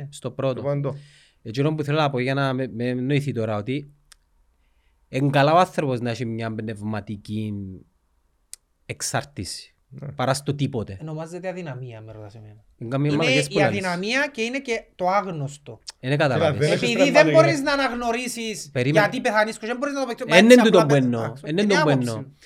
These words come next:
Speaker 1: Θέλω να σου πω ότι εν καλά να έχεις μια πνευματική, ας πούμε, εξάρτηση, να, να γνωρίζεις ότι, παιδιά, εντάξει, εν, εν έγινε ο κόσμος που να, Αδάμ και Εύα, αλλά αν τούτος σου διά δύναμη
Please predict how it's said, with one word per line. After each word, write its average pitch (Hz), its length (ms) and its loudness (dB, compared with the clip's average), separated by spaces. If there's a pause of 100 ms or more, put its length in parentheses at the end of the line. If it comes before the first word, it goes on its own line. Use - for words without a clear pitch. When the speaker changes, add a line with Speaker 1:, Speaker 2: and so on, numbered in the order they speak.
(200)
Speaker 1:
Θέλω 170 160 4
να 202 60 6
σου 175 100 -2
πω 170 80 2
ότι 202 440 2 (380)
εν 147 200 0
καλά 151 220 4
να 196 220 4
έχεις 175 540 -2
μια 160 580 0 (300)
πνευματική, 139 1000 0
ας 147 220 -4
πούμε, 151 180 -4
εξάρτηση, 139 1000 -2
να, 127 200 -6
να 156 120 -2
γνωρίζεις 151 500 4
ότι, 185 240 2
παιδιά, 165 360 -4
εντάξει, 202 280 -4 (560)
εν, 175 200 -2
εν 170 220 0
έγινε 175 280 2
ο 123 40 0
κόσμος 123 360 -2
που 135 140 -4
να, 120 320 -4
Αδάμ 120 460 -4
και 117 200 -4
Εύα, 131 140 0
αλλά 185 320 2
αν 165 200 2
τούτος 185 240 0
σου - 200 -4
διά 147 220 4
δύναμη 160 600 2